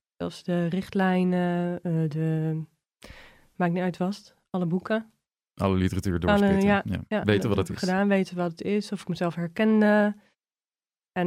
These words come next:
Speaker 1: eh, nou, ik heb heel lang, ehm, ja, misschien dat ik dat nu ook nog zou kunnen hebben, hoor, maar dat is ont-, ontkend.
Speaker 2: Oh,
Speaker 1: Van,
Speaker 2: ja.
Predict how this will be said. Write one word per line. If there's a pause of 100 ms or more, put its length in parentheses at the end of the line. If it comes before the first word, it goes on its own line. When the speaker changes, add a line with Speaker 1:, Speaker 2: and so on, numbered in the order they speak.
Speaker 1:
eh,
nou,
ik
heb
heel
lang,
ehm, (1300)
ja,
misschien
dat
ik
dat
nu
ook
nog
zou
kunnen
hebben,
hoor,
maar
dat
is
ont-, (120)
ontkend. (760)
Speaker 2:
Oh,
Speaker 1:
Van,
Speaker 2:
ja.